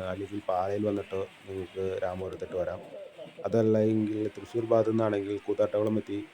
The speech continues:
ഏ, എം സി റോഡിലെ കൂത്താട്ടുകുളം എത്തി അവിടെ നിന്നും രാമപുരത്തിട്ട് വരാവുന്നതാണ്. ഈ കർക്കിടക മാസത്തിലെ നാലമ്പല യാത്ര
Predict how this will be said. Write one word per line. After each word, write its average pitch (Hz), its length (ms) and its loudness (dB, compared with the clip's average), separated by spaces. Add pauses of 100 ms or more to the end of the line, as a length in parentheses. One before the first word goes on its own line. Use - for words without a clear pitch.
ഏ, 95 60 -8
എം 95 240 -6
സി 104 120 -10
റോഡിലെ 104 400 0
കൂത്താട്ടുകുളം 101 520 -2
എത്തി 98 160 -2
അവിടെ 98 260 2
നിന്നും 107 460 2
രാമപുരത്തിട്ട് 98 560 -2
വരാവുന്നതാണ്. 87 680 -6 (2000)
ഈ 185 100 8 (100)
കർക്കിടക 196 260 10
മാസത്തിലെ 160 340 10
നാലമ്പല 120 360 8
യാത്ര 104 440 6